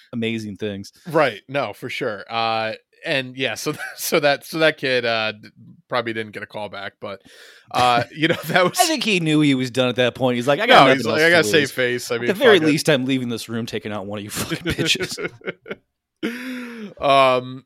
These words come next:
Speaker 2: so yeah, that's, that's kind of the crux of the episode. And, you know, we see her,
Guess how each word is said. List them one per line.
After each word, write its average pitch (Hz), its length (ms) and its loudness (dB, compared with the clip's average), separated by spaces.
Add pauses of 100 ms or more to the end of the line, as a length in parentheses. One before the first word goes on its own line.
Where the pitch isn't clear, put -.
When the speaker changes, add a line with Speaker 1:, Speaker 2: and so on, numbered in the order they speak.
Speaker 2:
so - 160 0
yeah, 165 280 4
that's, 139 280 -2
that's 143 220 -2
kind 151 180 -4
of 143 60 -4
the 131 80 -8
crux 170 320 -4
of 135 80 -6
the 147 80 0
episode. 135 560 -4
And, 113 200 -6
you 113 80 -8
know, 107 160 -4
we 107 120 -8
see 120 240 -10
her, 113 320 -4